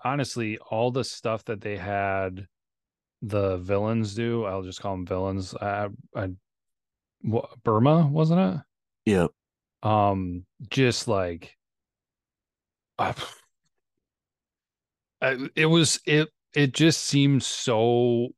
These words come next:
Speaker 1: some of it just seemed so realistic, natural. I was just kind of like,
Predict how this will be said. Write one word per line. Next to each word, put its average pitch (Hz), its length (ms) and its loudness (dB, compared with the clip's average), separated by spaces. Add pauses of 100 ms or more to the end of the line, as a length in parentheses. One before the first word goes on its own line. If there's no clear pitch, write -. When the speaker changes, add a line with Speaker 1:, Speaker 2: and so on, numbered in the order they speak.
Speaker 1:
some 117 260 -4
of 120 120 -4
it 113 160 -4
just 107 260 -10
seemed 104 300 -6
so 110 300 -2 (100)
realistic, 101 680 -6
natural. 98 640 0
I 98 120 0
was 92 140 -6
just - 220 -12
kind 104 180 -6
of 92 120 -6
like, 92 300 -4